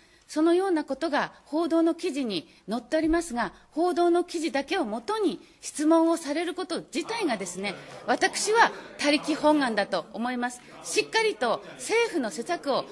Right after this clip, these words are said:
確認した上で質問をしていただきたいと思います。私どもも男女ともにこの卵子の老化の事実、高齢、妊娠、出産の危険性を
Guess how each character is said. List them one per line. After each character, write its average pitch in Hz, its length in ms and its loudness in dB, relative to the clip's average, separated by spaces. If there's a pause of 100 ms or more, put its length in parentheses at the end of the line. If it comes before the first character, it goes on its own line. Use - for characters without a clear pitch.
(200)
確 294 260 -4
認 381 220 -2
し - 140 -10
た 427 120 -2
上 440 200 -4
で 415 240 2 (200)
質 - 240 -8
問 269 240 0
を 277 160 2 (120)
し - 100 -14
て 277 80 -4
い 277 80 -4
た 285 80 2
だ 285 140 0
き - 100 -16
た 294 100 4
い 262 60 2
と - 80 -6
思 202 100 -4
い 180 40 -4
ま 190 140 -4
す。 - 60 -12 (280)
私 330 480 0
ど 330 100 2
も 349 140 4
も 247 240 0 (920)
男 480 260 6
女 320 140 0
と 302 160 0
も 415 160 4
に 427 320 0 (140)
こ 330 160 2
の 330 280 2 (480)
卵 339 280 8
子 285 120 -2
の 247 140 0
老 294 220 8
化 311 180 4
の 311 340 4
事 294 160 -2
実、 269 400 -2 (260)
高 330 260 6
齢、 320 340 8 (320)
妊 294 160 4
娠、 330 240 2
出 320 160 -2
産 359 220 2
の 285 80 0
危 - 100 -12
険 349 240 2
性 330 300 0
を 403 300 2